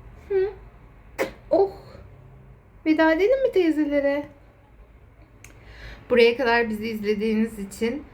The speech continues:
hepinize teşekkür ederiz. Kanalımıza abone olmayı, yorum yapmayı, beğenmeyi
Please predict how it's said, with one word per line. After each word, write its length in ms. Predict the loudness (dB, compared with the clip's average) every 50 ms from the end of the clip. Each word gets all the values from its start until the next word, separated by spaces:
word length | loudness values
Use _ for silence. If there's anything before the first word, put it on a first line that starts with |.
| -20 -16 -10
hepinize 500 | -8 -6 -4 -2 -2 -2 0 0 -2 -2
teşekkür 480 | -2 -8 -4 -4 -4 -4 -2 -4 -2 -2
ederiz. 400 | -2 -2 0 0 0 0 -2 -4 -10 -18 -14
Kanalımıza 640 | -6 -2 0 0 2 2 2 2 2 2 2 -2 -2
abone 360 | -4 -4 -2 0 0 2 2
olmayı, 520 | 2 0 0 -2 -4 -4 -4 -4 -4 -4 -4 -8 -12 -8
yorum 360 | 0 2 2 4 4 4 4
yapmayı, 640 | 2 2 2 -2 -6 -8 -6 -6 -2 -2 -2 -2 -2 -8 -12 -18 -20 -20 -20 -20 -20 -14 -2 0
beğenmeyi 800 | 2 2 2 2 0 -2 -4 -4 -2 0 0 0 0 -2 -8